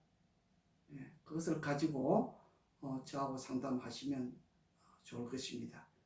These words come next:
그래서, 어, 육십, 칠십 되신 분도, 어, 제가 보기로는,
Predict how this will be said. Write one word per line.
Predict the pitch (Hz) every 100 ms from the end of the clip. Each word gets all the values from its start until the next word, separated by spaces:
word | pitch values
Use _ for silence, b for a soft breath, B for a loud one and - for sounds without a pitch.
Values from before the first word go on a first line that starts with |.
| _
그래서, | 143 143 160 120 - b b b b b b -
어, | - 139 135 156
육십, | 170 220 220 202
칠십 | - 202 - 190
되신 | 185 185 185
분도, | 185 180 175 220 233 233 B B B B B -
어, | 139 131 123 - - -
제가 | 202 240
보기로는, | 233 220 214 190